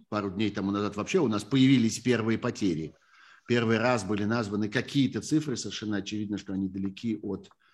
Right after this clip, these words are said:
э, от реальности.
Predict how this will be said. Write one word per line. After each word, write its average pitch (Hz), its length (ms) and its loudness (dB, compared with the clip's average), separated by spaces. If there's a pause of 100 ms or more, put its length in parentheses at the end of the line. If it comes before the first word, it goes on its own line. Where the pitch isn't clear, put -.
(300)
э, 95 760 -2 (320)
от 101 380 -6
реальности. 117 840 -2